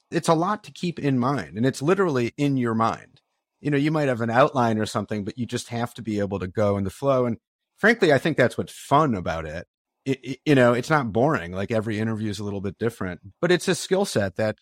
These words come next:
people tend to get better at it the more they do, and it takes time to get good at it. What's your advice for marketing teams that thinking about doing a podcast, but they're not sure if it's worth doing? Should we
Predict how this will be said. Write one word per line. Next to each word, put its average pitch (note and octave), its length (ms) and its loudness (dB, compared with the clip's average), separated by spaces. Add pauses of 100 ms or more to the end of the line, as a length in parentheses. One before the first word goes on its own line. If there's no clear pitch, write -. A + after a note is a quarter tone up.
people - 260 -4
tend D3+ 200 0
to C3+ 80 2
get A#2+ 160 0
better A2+ 280 2
at F2+ 140 -2
it F2 120 -8
the F#2+ 80 -10
more F#2+ 140 -4
they F2+ 140 -6
do, A2 240 -6
and F2+ 80 -6
it D#2+ 80 -14
takes F#2+ 260 -10
time F#2 420 -10
to F2+ 320 -6 (120)
get F2 180 -12
good D3 200 -4
at D2+ 160 -4
it. C#2+ 120 -16 (480)
What's B3 300 -2
your C#4+ 140 -4
advice A2 560 2
for A2 180 -6
marketing A2 540 0
teams A2+ 520 -4
that G#2+ 340 0 (680)
thinking B3+ 400 0
about A3+ 400 0
doing G3 280 -4
a F#3+ 40 -8
podcast, F#3+ 800 -4
but D3 100 -10
they're C#3+ 120 -2
not E3 240 -10
sure F3+ 580 -2 (140)
if C3+ 180 -4
it's - 240 -4
worth C#3+ 380 0
doing? D3 420 -2
Should A#2 240 -10
we A#2 140 -4